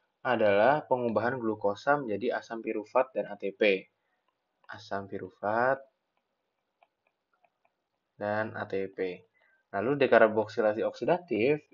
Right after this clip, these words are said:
itu adalah pengubahan dari si asam pirufat menjadi asetil C O A dan C O dua. Lalu ada namanya siklus Krebs atau siklus asam sitrat,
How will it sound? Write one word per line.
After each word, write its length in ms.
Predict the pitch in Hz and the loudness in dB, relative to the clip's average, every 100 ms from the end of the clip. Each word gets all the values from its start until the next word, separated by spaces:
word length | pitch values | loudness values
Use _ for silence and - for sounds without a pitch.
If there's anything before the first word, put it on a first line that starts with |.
| - | -16
itu 160 | 110 | -6
adalah 400 | 143 135 101 127 | -2 0 2 2
pengubahan 480 | - 113 98 98 123 | 0 -6 -6 -4 0
dari 240 | 120 104 101 - _ _ _ | 0 0 -2 -10 _ _ _
si 160 | 117 | -4
asam 320 | 110 104 113 110 | -2 0 0 0
pirufat 480 | 117 131 - 160 175 - - | 0 0 8 8 8 0 -14
menjadi 720 | 107 104 95 95 123 170 180 - _ _ _ _ _ _ _ _ | -6 -2 -2 0 -2 -2 -4 -14 _ _ _ _ _ _ _ _
asetil 880 | 110 104 107 98 - 127 139 147 156 - _ _ _ _ _ _ _ _ | -12 -6 -4 -4 -2 2 2 2 -2 -12 _ _ _ _ _ _ _ _
C 320 | - 110 107 | -4 0 0
O 240 | 107 104 - | 0 0 0
A 320 | 101 107 156 - _ _ _ _ _ _ _ _ _ _ _ | 0 -2 -4 -10 _ _ _ _ _ _ _ _ _ _ _
dan 260 | 104 110 120 | -4 -4 -2
C 100 | 107 | -2
O 80 | 104 | -2
dua. 260 | 98 95 98 - _ _ _ _ _ _ _ _ _ _ _ - - | -4 -8 -10 -12 _ _ _ _ _ _ _ _ _ _ _ -20 -10
Lalu 120 | - 131 | 0 2
ada 40 | 160 | 4
namanya 260 | 151 170 180 | 2 0 0
siklus 260 | 165 151 | 0 0
Krebs 400 | - 180 135 - | 2 4 4 2
atau 240 | - - 123 | -14 -8 -8
siklus 300 | 120 - - | -6 -8 -6
asam 240 | 117 123 | -6 -6
sitrat, 320 | 127 - 127 | -2 2 4